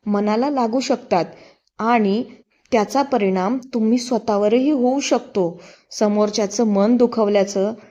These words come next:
नंतर तुम्हाला वाईटही वाटू शकतं. त्यामुळे रागात कोणताच निर्णय घेऊ नका. आधी समोरच्याला क्षमा करा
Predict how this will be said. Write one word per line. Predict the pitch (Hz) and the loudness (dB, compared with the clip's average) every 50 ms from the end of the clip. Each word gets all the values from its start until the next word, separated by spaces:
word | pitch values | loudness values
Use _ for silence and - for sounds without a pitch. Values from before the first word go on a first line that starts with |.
| _ _ | _ _
नंतर | - 214 208 208 202 196 202 226 233 | 0 0 2 2 2 2 2 0 0
तुम्हाला | 240 - 254 226 214 208 202 196 208 | 2 0 0 0 2 2 2 2 0
वाईटही | 226 220 226 202 202 214 208 254 226 254 | 0 0 2 2 0 2 0 0 -2 0
वाटू | 269 254 226 - - 185 | 0 -2 -2 -2 -2 -2
शकतं. | 185 - 233 208 214 - - 190 170 170 170 - - _ _ _ _ _ _ - | 0 0 -2 -2 -2 -4 -4 -4 -4 -4 -8 -14 -20 _ _ _ _ _ _ -2
त्यामुळे | 226 226 254 254 226 202 196 202 214 240 - - - - _ _ - | 0 0 2 0 0 0 0 0 0 -2 -4 -8 -16 -20 _ _ -4
रागात | 208 202 208 202 196 202 240 262 - - | -2 -2 0 -2 0 -2 -2 -4 -4 -4
कोणताच | - 254 254 233 226 226 233 262 - 302 | -2 0 0 0 0 -2 -2 -2 -2 -2
निर्णय | 294 277 262 240 240 247 254 254 | 0 0 0 0 0 0 0 0
घेऊ | 226 220 208 220 226 226 | 0 0 0 2 2 2
नका. | 233 220 214 220 202 175 160 165 - - _ _ _ _ | 2 0 -2 -2 -4 -6 -6 -8 -14 -20 _ _ _ _
आधी | - 190 202 190 208 247 | -6 -4 -4 -2 -2 -4
समोरच्याला | 254 - - 233 208 202 202 202 202 - 208 185 196 240 | -4 -2 -2 -2 0 0 0 -2 -2 -4 -4 -2 0 -2
क्षमा | 240 240 - - - 214 202 208 240 262 | -2 -4 -8 -6 -4 -2 -2 0 -2 -2
करा | 247 254 220 190 180 175 | 0 0 0 0 0 -4